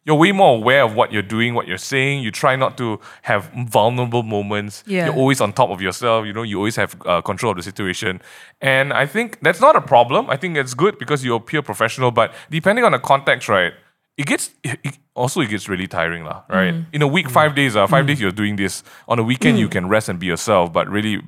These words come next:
Speaker 1: when it's back to back again, uh, ask yourself, lah, like, what do you want in life? Is it happy for you? Are you content? <laughs> You know?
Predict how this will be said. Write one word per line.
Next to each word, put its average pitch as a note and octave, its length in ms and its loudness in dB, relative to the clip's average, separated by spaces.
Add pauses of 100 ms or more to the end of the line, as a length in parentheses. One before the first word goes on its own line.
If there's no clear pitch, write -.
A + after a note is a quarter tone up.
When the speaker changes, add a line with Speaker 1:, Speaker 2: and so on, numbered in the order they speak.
(140)
Speaker 1:
when A2 140 -6
it's G#2 140 -10
back B2 160 -2
to G#2 80 -8
back G2 220 0 (180)
again, G2+ 340 -4
uh, E2 140 0 (600)
ask E3 180 4
yourself, C3 260 2
lah, F#2+ 160 6
like, F2 240 2
what D3 160 4
do D3 60 -4
you C#3 60 2
want B2+ 160 4
in F#2+ 80 -2
life? F#2+ 200 4
Is G#2+ 160 -2
it B2 120 -2
happy G#2+ 360 -4
for F2 200 -6
you? F2+ 200 -4
Are E2+ 80 0
you G#2 120 -4
content? E2+ 420 -6
<laughs> - 40 -20
You G2 60 -14
know? C#3+ 320 -10